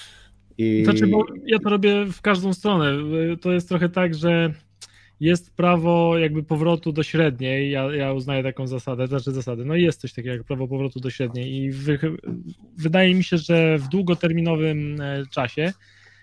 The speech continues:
Speaker 2: te błędy na korzyść i niekorzyść każdego klubu mniej więcej się i tak uśrednią, więc to, to warto, e, brać pod uwagę i wiadomo, że w sytuacjach jakichś takich mocno newralgicznych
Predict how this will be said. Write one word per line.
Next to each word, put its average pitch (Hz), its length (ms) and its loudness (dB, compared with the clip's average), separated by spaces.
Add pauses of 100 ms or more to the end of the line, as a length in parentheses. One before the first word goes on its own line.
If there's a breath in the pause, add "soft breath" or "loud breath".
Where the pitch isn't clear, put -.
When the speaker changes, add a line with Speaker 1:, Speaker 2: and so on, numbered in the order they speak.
(280 soft breath)
Speaker 2:
te 156 240 4 (600)
błędy 175 480 4
na 165 120 2
korzyść 165 420 0
i 165 40 0
niekorzyść 156 480 -2
każdego 147 380 -2
klubu 151 520 -2
mniej 156 420 2
więcej 147 560 0
się - 140 -6
i 135 100 -2
tak 143 260 -6
uśrednią, 127 500 -2 (200)
więc 135 340 -8
to, 147 140 -6 (160)
to 143 200 -2
warto, 135 300 -2 (280)
e, 139 160 -6
brać 135 180 -4
pod 139 120 -6
uwagę 156 320 2
i 170 80 0
wiadomo, 170 440 4
że 127 260 -4 (540 soft breath)
w - 60 -20
sytuacjach 160 520 0
jakichś 139 240 -8
takich 147 300 -6
mocno 156 300 0
newralgicznych 147 960 -2